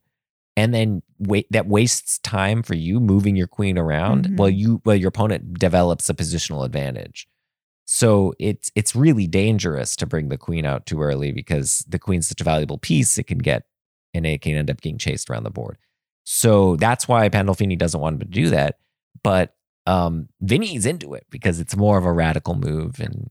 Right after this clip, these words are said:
Speaker 1: kinda shakes things up. And also the queen's very powerful, so it can do lots of stuff.
Speaker 2: Yeah.
Speaker 1: Um, and then in the end, you know, Josh is able to sort of blend the styles together. He ends up bringing the queen out early. He loses it, but then he uses some tactics to get the queen back.
Speaker 2: Yeah.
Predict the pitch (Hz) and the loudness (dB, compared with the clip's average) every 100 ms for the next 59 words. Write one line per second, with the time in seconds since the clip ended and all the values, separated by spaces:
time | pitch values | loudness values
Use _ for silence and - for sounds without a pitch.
0 | - 127 120 - - - - 104 127 - | -10 -10 -6 -6 -8 -10 -10 -6 -6 -2
1 | 165 - - 131 120 117 113 123 110 87 | -2 0 0 2 2 0 2 2 2 -2
2 | 87 - 78 90 87 65 53 - - - | -4 -2 -2 0 0 0 -4 -8 -8 -6
3 | - - _ - 214 233 _ _ - 78 | -8 -14 _ -14 -12 -12 _ _ -12 -6
4 | 80 80 - 95 95 95 98 98 143 143 | -4 -6 -4 -2 2 2 2 2 4 4
5 | 110 98 92 92 85 92 87 - 82 78 | 4 0 -2 -2 0 2 2 2 -2 -2
6 | 82 - - 80 71 82 80 76 - - | -4 -8 -4 -4 -2 -2 0 -2 -4 -4
7 | 73 58 50 - - - - - - - | -2 -2 -8 -14 -16 -16 -14 -12 -8 -8
8 | - - 117 90 107 110 110 107 104 - | -8 -10 -2 2 4 4 2 2 0 0
9 | 104 95 92 92 87 85 82 76 85 87 | 0 2 2 2 0 0 -2 -2 -2 2
10 | 104 101 98 92 92 113 _ _ _ _ | 4 4 2 2 2 2 _ _ _ _
11 | 85 90 92 92 90 90 92 87 95 - | -2 0 0 2 0 0 -2 -2 -4 -4
12 | 95 - - - - - 76 65 58 50 | -6 -6 -6 -6 -6 -6 -6 -4 -6 -8
13 | - 233 | -8 -14